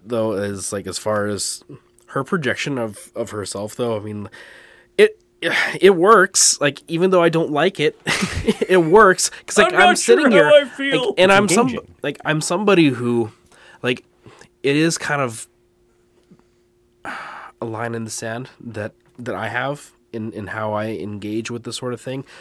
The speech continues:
Speaker 1: is I tr-, like, when it comes to trans people, I'm like, I'm sticking with, I'm sticking with the birth pronouns.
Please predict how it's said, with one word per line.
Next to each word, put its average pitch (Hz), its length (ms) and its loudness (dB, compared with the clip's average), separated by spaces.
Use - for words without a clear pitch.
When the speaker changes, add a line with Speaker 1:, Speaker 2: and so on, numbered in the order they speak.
Speaker 1:
is 113 240 -10
I 113 120 -6
tr-, - 300 -14
like, 110 200 -12
when 117 220 -10
it 113 120 -8
comes 120 260 -10
to 135 60 -12
trans 123 280 -8
people, 147 400 -8
I'm 107 180 -10
like, 107 300 -12
I'm 139 140 -6
sticking 240 400 -6
with, 196 280 -8
I'm - 100 -8
sticking 185 300 -10
with 170 120 -8
the - 60 -14
birth 139 320 -10
pronouns. - 560 -10